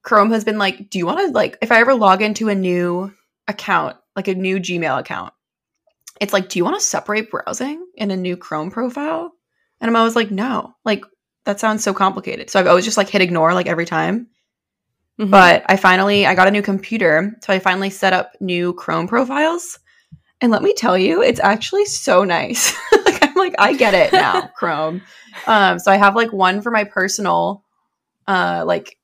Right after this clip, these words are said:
Speaker 1: you know, email. And that's where I'm logged into, like, my gym account and, like, my bank account and, like, all of that.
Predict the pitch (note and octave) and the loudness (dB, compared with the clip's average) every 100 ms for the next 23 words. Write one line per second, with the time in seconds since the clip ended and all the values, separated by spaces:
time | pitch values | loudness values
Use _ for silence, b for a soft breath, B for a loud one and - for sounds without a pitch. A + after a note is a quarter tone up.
0 | - F3+ D#3 F#3 E3+ D#3+ E3+ G3 _ b | -6 -4 -4 -2 0 2 0 -2 _ b
1 | b - G3+ F3+ G3+ G3 F3+ F3+ F#3 F#3+ | b 0 2 2 2 2 2 0 -4 -4
2 | E3+ G#3 A3 C#4 C#4 A3+ G#3+ F3 E3 D#3+ | -4 -4 -4 -4 -4 -4 -4 -2 -2 -2
3 | F3 E3+ E3+ G#3+ A3 C4 B3 A3 G3 E3+ | -4 -4 -4 -4 -2 -2 -4 -6 -6 -4
4 | C#3 E3+ F3+ E3 E3+ F3 D#3 D#3 | -6 -6 -4 -2 -2 0 0 0